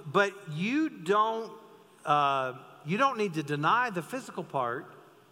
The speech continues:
but you also don't need to deny the purpose part that God has for you spiritually. So let's read this text one more time. Genesis one twenty-six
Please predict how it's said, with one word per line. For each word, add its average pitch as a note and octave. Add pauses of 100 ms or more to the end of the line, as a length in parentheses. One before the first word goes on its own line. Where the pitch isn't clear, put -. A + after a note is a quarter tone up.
(520)
but D3
you G3+
also A3+
don't G3
need D3+
to C3+
deny B2+ (680)
the C#3
purpose F3 (160)
part B2+
that C3+
God B2+
has B2
for -
you B2
spiritually. B2 (760)
So G3+
let's A#3+
read A#3
this F3
text D#3
one D3+
more D3+
time. C3+ (500)
Genesis G3+
one F3
twenty-six E3+